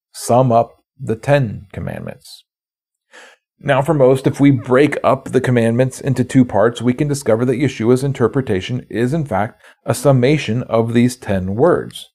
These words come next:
Now, when this usually occurs,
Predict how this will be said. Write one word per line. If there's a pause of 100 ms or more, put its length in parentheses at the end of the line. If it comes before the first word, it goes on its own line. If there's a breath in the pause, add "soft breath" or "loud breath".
(220)
Now, (220)
when
this
usually
occurs,